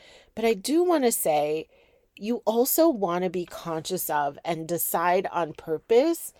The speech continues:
how long you will stay there and what you need to get yourself out of that space. Because when you're not ready to recover, when you're not ready to repair, it's essentially saying,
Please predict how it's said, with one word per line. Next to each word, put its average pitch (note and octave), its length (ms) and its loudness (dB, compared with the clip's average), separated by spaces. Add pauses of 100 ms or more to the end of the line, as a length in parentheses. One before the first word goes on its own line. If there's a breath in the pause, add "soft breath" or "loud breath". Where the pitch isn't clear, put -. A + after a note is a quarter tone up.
(300 soft breath)
how - 380 4
long G3 680 2 (140)
you A#3 180 -2
will B3+ 140 4
stay C4+ 340 4
there D4 440 2 (500 soft breath)
and F#3+ 480 2 (160)
what F#3+ 340 -2
you G3+ 180 -6
need F#3+ 440 -2
to F3+ 180 -8
get E3+ 280 0
yourself D#3 580 -4 (180)
out C#3+ 540 0 (260)
of C3 160 -6
that A2 240 -4
space. - 640 -8 (720 soft breath)
Because F#3+ 580 2 (140)
when G#3 240 0
you're A#3 140 6
not G#3+ 500 -2
ready F3+ 280 2
to F3 180 -4
recover, D#3 480 -2
when D#3+ 160 -6
you're D#3+ 120 -4
not F3+ 400 0
ready F3 280 0
to - 200 -6
repair, D3+ 800 2 (600 soft breath)
it's G#3 140 -2
essentially D4+ 580 0
saying, F#3 540 4